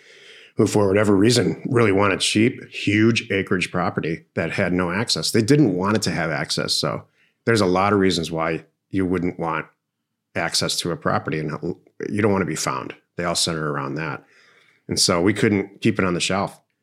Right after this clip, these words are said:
We, every single property I purchased, they would buy. And I got to, after about twenty of these deals with a certain group of people, I found out they would just pretty much pay anything. They saw that as a massive premium,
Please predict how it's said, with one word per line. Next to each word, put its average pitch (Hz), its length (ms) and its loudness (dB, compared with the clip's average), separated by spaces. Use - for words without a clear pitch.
We, 98 180 -6
every 110 360 0
single 104 300 2
property 95 420 -2
I 82 120 -2
purchased, 85 460 -4
they 87 100 -2
would 78 160 -4
buy. 76 320 -4
And 101 140 0
I 90 100 0
got 113 240 0
to, - 200 0
after 110 260 0
about 82 300 -2
twenty 113 260 2
of 95 80 2
these 82 160 -2
deals 107 300 0
with 78 160 -8
a 82 40 -2
certain 95 320 -2
group 92 220 -4
of - 120 -12
people, 131 440 -2
I 101 100 -2
found 107 280 2
out 95 320 0
they 104 100 2
would 98 80 2
just 92 200 -4
pretty 113 180 2
much 82 260 0
pay 85 180 -2
anything. - 380 -2
They 135 100 4
saw 135 260 4
that 104 160 2
as 87 100 -2
a 82 60 -6
massive 82 500 -4
premium, - 500 -10